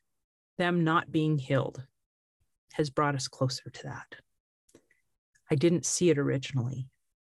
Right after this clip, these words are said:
but I, looking back, hindsight's always twenty twenty. I can get a glimmer of what God sees.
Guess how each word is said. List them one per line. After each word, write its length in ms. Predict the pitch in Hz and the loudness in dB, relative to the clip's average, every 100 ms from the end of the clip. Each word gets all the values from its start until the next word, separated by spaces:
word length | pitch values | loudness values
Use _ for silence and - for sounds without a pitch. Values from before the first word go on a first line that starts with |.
| _ - | _ -2
but 200 | 151 165 | 0 2
I, 140 | 156 - | 0 0
looking 520 | 175 185 - 190 165 | 0 0 0 0 0
back, 520 | 135 143 - - - _ _ _ _ _ _ _ _ _ _ | 0 -2 -4 -10 -20 _ _ _ _ _ _ _ _ _ _
hindsight's 600 | - 180 165 151 131 - | 0 0 0 -2 -2 -2
always 260 | 143 139 135 | 0 0 -2
twenty 280 | - 131 | -6 -8
twenty. 480 | 131 139 131 131 127 - | -6 -4 -2 -4 -8 -8
I 80 | 147 | -6
can 220 | - 156 | 0 2
get 260 | 143 165 - | 4 2 2
a 80 | |
glimmer 640 | 135 151 147 170 175 131 127 _ _ _ _ _ _ 151 | -2 0 2 4 4 0 -4 _ _ _ _ _ _ -4
of 120 | 139 | 0
what 220 | 143 131 | 0 0
God 280 | 131 113 - | -4 -4 -6
sees. 480 | - - 131 - | -6 -8 -6 -6